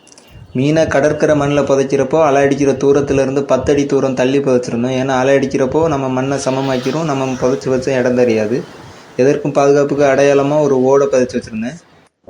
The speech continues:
புதைச்சு வச்ச மீன் எடுக்கிறதுக்காக குழி தோண்டினப்போ, உள்ள ஒரு நண்டு இருந்தது. காவலன் படத்துல வடிவேலு "ரெண்டு ஓட்டை இருக்கு, ஒரு அயன் பாக்ஸ் தான் இருக்கு, இன்னொரு அயன் பாக்ஸ் எங்க?" அந்த மாதிரி கேட்குற மாதிரி நான் இன்னொரு நண்டை தேடலை. ஏன்னா, ஒரு நண்டே மூணு, நாலு குழி வரைக்கும் போடும்.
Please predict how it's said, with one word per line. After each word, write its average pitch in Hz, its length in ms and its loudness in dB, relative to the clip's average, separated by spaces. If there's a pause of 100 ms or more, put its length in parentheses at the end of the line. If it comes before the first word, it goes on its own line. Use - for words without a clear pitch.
(720)
புதைச்சு 170 340 2
வச்ச 160 220 4
மீன் 156 200 2
எடுக்கிறதுக்காக 147 680 2
குழி 151 180 2
தோண்டினப்போ, 151 400 0
உள்ள 151 300 4
ஒரு 143 180 2
நண்டு 139 260 0
இருந்தது. 120 460 -4 (280)
காவலன் 143 460 0
படத்துல 139 340 -2
வடிவேலு 139 440 0
"ரெண்டு 135 280 0
ஓட்டை 139 220 0
இருக்கு, 131 260 -2
ஒரு 127 160 2
அயன் 131 200 0
பாக்ஸ் 123 240 -2
தான் 135 100 -4
இருக்கு, 127 180 -4
இன்னொரு 127 340 -2
அயன் 123 200 0
பாக்ஸ் 123 240 -2
எங்க?" 120 220 -2
அந்த 117 220 0
மாதிரி 120 340 -2
கேட்குற 117 260 -2
மாதிரி 117 320 -4 (300)
நான் 120 120 -2
இன்னொரு 127 240 0
நண்டை 123 280 0
தேடலை. 117 480 -2 (540)
ஏன்னா, 135 320 -2
ஒரு 139 220 2
நண்டே 139 460 0
மூணு, 139 380 -2
நாலு 131 260 -2
குழி 131 220 -2
வரைக்கும் 123 320 0
போடும். 120 400 -2